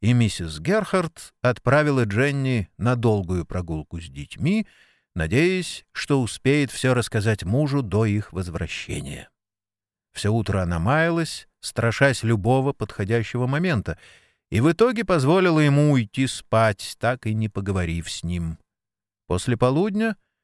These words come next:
она не пошла на работу, поскольку не могла так вот уйти, оставив дело неоконченным. Герхард встал в четыре. Но она все еще колебалась, прекрасно понимая, что Дженни вот-вот вернется,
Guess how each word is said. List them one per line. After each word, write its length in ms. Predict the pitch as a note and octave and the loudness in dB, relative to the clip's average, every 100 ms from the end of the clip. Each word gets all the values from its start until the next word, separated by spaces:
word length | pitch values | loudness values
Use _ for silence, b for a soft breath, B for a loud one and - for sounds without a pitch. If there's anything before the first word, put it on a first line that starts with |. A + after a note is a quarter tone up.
| _ - | _ -4
она 240 | G2 D#3+ | 0 2
не 80 | G#3+ | 2
пошла 380 | D#3+ C3 C3+ B2 | 2 2 2 2
на 100 | A2+ | 4
работу, 460 | A2 G#2+ E3+ G3 E3+ | 2 2 0 0 -2
поскольку 460 | A#2+ - A#2+ A2+ | -4 -2 -2 2
не 100 | A2 | 2
могла 480 | A2+ A2 F#2+ A#2+ D#3 | 4 2 2 2 2
так 300 | - D#3+ D#3 | 2 -2 0
вот 240 | C#3+ D3+ | -6 -4
уйти, 440 | D#3 D3+ - D#3 D#3 | -4 -6 -8 -6 -2
оставив 580 | D3 - - C#3 C#3+ A#2+ | -2 -4 -2 0 0 -2
дело 260 | A#2 C#3 | -2 0
неоконченным. 920 | C#3+ C#3+ C#3+ D3+ C#3+ - C#3+ C#3 C#3+ B2 _ _ _ _ _ _ _ | 0 -4 -4 -4 -4 -6 -6 -2 -2 -4 _ _ _ _ _ _ _
Герхард 640 | D2+ D#2 G2+ G#2+ - D3 - _ _ - | -10 -2 2 2 0 -2 -4 _ _ -16
встал 360 | - - G#2 | -10 -2 -2
в 140 | B2+ - | -2 -8
четыре. 580 | - - D#2+ C#2 A#1 - _ _ _ _ _ _ _ | -12 -10 -8 -8 -12 -16 _ _ _ _ _ _ _
Но 100 | - | -2
она 140 | F2+ G#2 | 0 0
все 160 | - | 0
еще 260 | A2+ - A#2 | -2 -2 -4
колебалась, 840 | B2 C3 F#2+ F2 E2 - - - | -2 -2 0 0 -2 -4 -10 -12
прекрасно 520 | - E2+ G#2 A#2 - G2+ | -6 -4 0 0 0 -2
понимая, 520 | G2+ G2 A#2 C3 A#2+ | 0 2 2 2 0
что 240 | - G2+ | -4 -8
Дженни 680 | D#2+ D2 G#2 D3 D3+ D3+ D3+ | -8 -4 -2 0 0 0 0
вот-вот 500 | A#2 A2 - A2+ B2+ | 0 -2 -2 -4 -2
вернется, 640 | C3 D3 F3+ G3+ - G2 | 0 0 0 -2 -4 -8